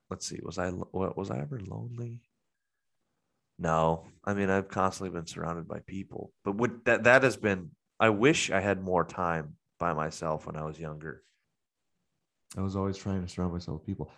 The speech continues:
I was a very outgoing person, obviously. So if you're not an outgoing person and you also are feeling lonely, then you need to tr-, kind of become an outgoing person.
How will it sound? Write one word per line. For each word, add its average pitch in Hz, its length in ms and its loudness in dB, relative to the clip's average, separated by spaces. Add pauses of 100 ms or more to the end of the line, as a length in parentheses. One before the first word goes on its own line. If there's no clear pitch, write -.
I 180 80 12
was 208 100 10
a 175 40 2
very 156 160 10
outgoing 113 420 8
person, 143 420 0 (960)
obviously. 98 440 -2
So - 300 4 (320)
if - 180 -4
you're 143 100 0
not 170 260 6
an 165 100 4
outgoing 117 560 2
person 131 460 0 (840)
and 107 200 2
you 110 200 -2
also 127 460 4
are 95 140 6
feeling 98 380 -2
lonely, 104 600 -4 (540)
then 98 200 -2
you 101 120 -4
need 113 260 -4
to 101 40 0
tr-, - 240 -8
kind 113 300 0
of 87 80 -6
become 113 340 2
an 92 140 0
outgoing 87 580 0
person. - 380 -6